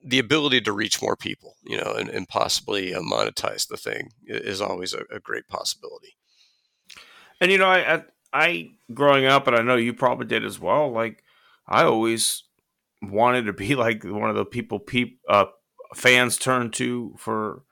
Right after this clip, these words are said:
Speaker 2: my opinion on, on Astros or Rockets or Texans or, you know, most times, like, anytime someone saw me, "Hey, what are your thoughts on this? What are your thoughts on that?" Um, and so, you know, if we ever wanna get to that point, as you said, where radio stations calling us in for that interview,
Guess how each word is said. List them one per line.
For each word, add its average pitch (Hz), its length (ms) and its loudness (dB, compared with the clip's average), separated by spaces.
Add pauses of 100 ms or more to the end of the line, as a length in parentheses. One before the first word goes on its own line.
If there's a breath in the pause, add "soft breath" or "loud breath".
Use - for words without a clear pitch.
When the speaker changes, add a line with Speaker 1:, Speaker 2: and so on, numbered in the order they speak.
(540)
Speaker 2:
my 113 200 4
opinion 120 440 0
on, 104 380 2
on 101 200 0
Astros 92 680 -2
or 90 420 -6
Rockets 104 540 -4
or 87 280 -10
Texans 98 600 -8
or, 98 180 -10 (340 soft breath)
you - 40 -8
know, 113 80 0
most 143 280 2
times, 135 320 2
like, 117 200 -2 (120)
anytime 127 380 0
someone 123 220 -4
saw 135 200 -2
me, 127 120 -4
"Hey, 127 160 0
what 123 120 0
are 131 40 0
your 123 80 -2
thoughts 117 320 0
on 104 100 -4
this? 104 220 -8
What 127 80 -6
are 123 40 -4
your 113 80 -6
thoughts 110 280 -6
on 95 120 -10
that?" 95 240 -12 (680)
Um, 82 640 -8
and 104 180 -8
so, 98 420 -2
you 107 60 -6
know, 107 140 0
if 104 100 -4
we 139 160 4
ever 131 140 4
wanna 120 220 -4
get 139 160 -4
to 165 80 -8
that 107 200 0
point, 107 220 0
as 101 180 0
you 110 80 -2
said, 104 280 2
where 107 220 2
radio 110 380 4
stations 107 540 0
calling 107 280 4
us 101 160 -2
in 107 200 -2
for 107 140 -6
that 101 160 0
interview, 101 480 -4